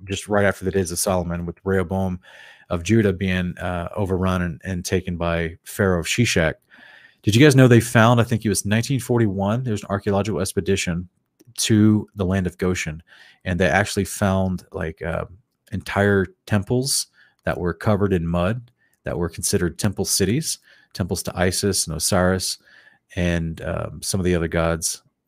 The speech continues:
of ancient Egypt. And supposedly they found the, the sarcophagus, uh, or the, the tomb of Shishak. And it's the one that they accredit to this particular Shishak of Second Chronicles twelve.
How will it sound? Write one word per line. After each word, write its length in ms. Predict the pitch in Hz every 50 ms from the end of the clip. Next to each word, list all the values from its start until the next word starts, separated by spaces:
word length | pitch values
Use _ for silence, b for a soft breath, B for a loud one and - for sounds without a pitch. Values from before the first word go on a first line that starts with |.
| _ _ -
of 220 | 101 98 87 80 -
ancient 280 | 95 87 - - 87
Egypt. 420 | 98 104 95 90 78 - - - - b b b b b b b b _ _ -
And 360 | 98 90 90 87 87 82 - _
supposedly 760 | - - - - - 156 185 185 120 90 87 85 85 95 101 -
they 100 | 92 87
found 400 | - - - 110 110 113 110 92
the, 260 | 95 87 85 85 82 - - _ _ _ _
the 80 | - 82
sarcophagus, 920 | - - 82 - - - 123 127 - - 90 - 85 82 87 - - - - - - _ -
uh, 240 | 95 90 87 85 82
or 140 | - 85 92
the, 240 | 80 87 85 80 80 -
the 120 | - 87
tomb 500 | - - - 110 107 101 92 92 90 90 -
of 380 | - 92 92 92 90 87 82 - -
Shishak. 640 | - - - 107 95 - - 69 64 - - - - _ _ _ _ _ _ _ _ _ _ _ _ _ _ _ _ -
And 160 | 85 87 87
it's 280 | 78 82 90 - - -
the 80 | 107
one 220 | 98 95 98 98 90
that 100 | 87 -
they 140 | 98 87
accredit 500 | 85 82 - - 110 101 87 87 80 -
to 400 | - - 98 92 87 85 82 80 - _ -
this 240 | 98 95 85 - -
particular 400 | - 92 - 104 95 - 87 85
Shishak 480 | - - 90 82 - 85 78 73 -
of 80 | - -
Second 240 | - 87 78 - 62
Chronicles 400 | - 82 76 69 - - - -
twelve. 380 | - - - - 57 - -